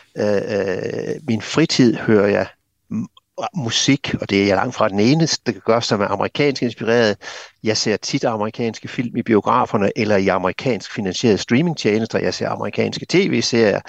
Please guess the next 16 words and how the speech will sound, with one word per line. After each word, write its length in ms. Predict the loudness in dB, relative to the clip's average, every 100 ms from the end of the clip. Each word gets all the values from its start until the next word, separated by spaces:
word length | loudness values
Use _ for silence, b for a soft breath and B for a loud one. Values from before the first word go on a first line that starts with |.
| B B B B -2
Øh, 440 | 2 4 2 0 -2
jeg 140 | 0
går 180 | 2 2
sommetider 580 | 0 -2 -2 0 2 2
i 340 | 0 -4 -4 -4
fitnesscenter, 600 | -4 -2 -2 -2 -4 -8
som 220 | -8 -6
jo 100 | 0
også 260 | 0 2 0
er 40 |
amerikansk, 640 | -2 -6 -4 -2 -2 -6 -6
øh, 100 | -6 -4
produceret, 440 | -4 0 4 4 2 B 2
og 160 | 4
så 120 | 6 4
videre, 400 | 6 6 6